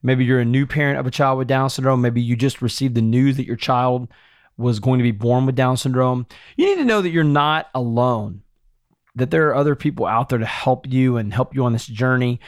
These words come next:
Shortly after Noah was born, I either received a call or I called them. I don't remember the, the order of events,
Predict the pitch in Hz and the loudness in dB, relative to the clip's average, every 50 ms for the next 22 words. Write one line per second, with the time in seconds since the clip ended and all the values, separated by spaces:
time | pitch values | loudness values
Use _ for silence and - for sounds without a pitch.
0 | - - - - - - _ _ _ - - - 226 247 240 226 226 220 202 156 | -20 -20 -20 -20 -20 -20 _ _ _ -8 -4 0 0 0 0 2 0 0 0 0
1 | 156 156 156 165 185 190 175 151 123 110 113 127 127 127 127 135 151 170 - _ | 0 2 2 2 2 2 2 0 0 0 0 2 2 2 2 0 -2 -4 -8 _
2 | _ _ _ _ _ - - 185 190 196 160 147 - - - - 254 262 254 247 | _ _ _ _ _ 0 0 2 2 2 0 0 -2 -4 -2 0 0 0 0 0
3 | - - - 180 165 160 165 160 160 160 160 160 - 151 139 143 143 143 - - | -2 0 0 2 2 4 2 2 2 2 0 0 2 2 2 4 2 2 0 -2
4 | - 151 139 127 123 135 131 123 123 127 131 135 117 131 127 131 131 127 123 117 | -2 0 0 0 2 0 2 2 2 2 0 0 0 0 0 2 2 2 2 2
5 | 120 120 117 98 123 101 139 139 127 131 110 123 117 113 131 127 123 - - | 2 0 0 -2 -4 -2 0 2 2 2 2 2 0 0 0 0 -2 -4 -8